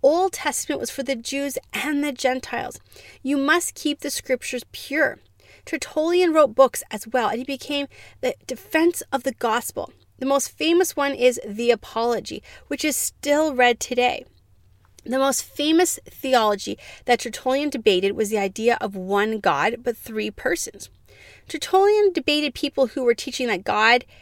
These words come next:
had three names, the Father, used in the Old Testament,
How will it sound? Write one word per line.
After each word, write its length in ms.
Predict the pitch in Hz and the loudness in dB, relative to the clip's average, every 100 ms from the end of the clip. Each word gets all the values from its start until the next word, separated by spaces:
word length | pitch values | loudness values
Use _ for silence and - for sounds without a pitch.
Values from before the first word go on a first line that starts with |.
| _ | _
had 340 | - 220 190 | 4 4 4
three 400 | - - 254 254 | -4 -4 -2 0
names, 420 | 233 214 - - - | 2 0 -2 -6 -8
the 100 | 214 | -8
Father, 500 | - 208 190 185 240 | -2 2 4 6 4
used 320 | 277 226 220 | 4 0 -2
in 80 | 240 | -2
the 100 | 240 | -4
Old 220 | - 196 - | 0 0 0
Testament, 420 | - - 226 | -6 -4 -4